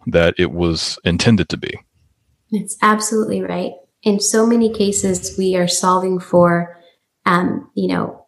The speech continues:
Speaker 2: long supply chains or cosmetically perfect food,
Speaker 1: Yeah.
Speaker 2: um, at the expense of solving for nutrient density, which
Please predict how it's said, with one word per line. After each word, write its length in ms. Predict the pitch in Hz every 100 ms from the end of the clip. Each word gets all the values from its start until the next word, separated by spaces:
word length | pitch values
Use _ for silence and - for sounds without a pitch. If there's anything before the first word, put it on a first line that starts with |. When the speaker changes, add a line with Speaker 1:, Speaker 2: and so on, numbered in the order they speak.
| _
Speaker 2:
long 340 | 196 196 196 202
supply 420 | 202 185 185 180
chains 720 | 180 190 180 175 175 175 175
or 540 | - 160 160 156 170 - _ _ -
cosmetically 840 | 190 175 185 180 196 - 214 208
perfect 540 | 214 196 - 190 190 -
food, 440 | 185 175 180 202 - -
Speaker 1:
Yeah. 260 | 87 85 78 -
Speaker 2:
um, 480 | 185 175 175 185 202
at 180 | 190 180
the 100 | 196
expense 500 | 185 - - 302 311
of 80 | 208
solving 480 | - 180 170 175 170
for 340 | 175 165 175 175
nutrient 520 | 185 180 - 175 165
density, 540 | 170 165 - 170 170 -
which 280 | 175 175